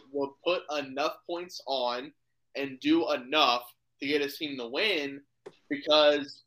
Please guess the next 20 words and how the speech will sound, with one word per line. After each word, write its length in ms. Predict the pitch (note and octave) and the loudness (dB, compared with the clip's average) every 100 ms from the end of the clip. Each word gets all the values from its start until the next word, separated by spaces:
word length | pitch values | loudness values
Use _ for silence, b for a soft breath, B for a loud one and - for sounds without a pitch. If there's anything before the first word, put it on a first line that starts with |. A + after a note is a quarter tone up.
| B2+ | -12
we 140 | C#3+ | -4
have 180 | D3+ D3 | 0 0
seen 340 | - - D#3 D3 | -2 -4 -4 -4
the 60 | |
Browns' 560 | C3+ C#3+ D3+ D3+ C#3+ - | 0 2 4 2 -4 -6
offense 440 | B2 D3+ D#3 C3 - | 2 2 2 -6 -6
be 180 | C#3+ C#3 | -8 -8
so 420 | - - C3 D3 | -8 -2 0 -2
inconsistent. 680 | D3+ C3+ C3 F3 F3+ G#3 - _ _ _ _ | -6 -12 -4 -4 -4 -12 -18 _ _ _ _
They 180 | A#2+ A#2 - | -4 -4 -2
put 200 | C#3+ D#3+ | 2 4
up, 200 | E3+ - _ _ | 4 0 _ _
uh, 240 | C#3+ C3+ | -2 -2
they 100 | B2 | -2
put 180 | B2 - | 0 2
up 140 | E3 - | 2 0
twenty-nine 500 | E3 D#3+ D3+ D3 D3+ | 0 2 4 6 6
against 400 | D3+ D#3 D#3 - | 6 2 0 -4
the 80 | D#3+ | -2
Chiefs, 580 | - C3 B2+ C#3+ - | 2 4 4 2 -4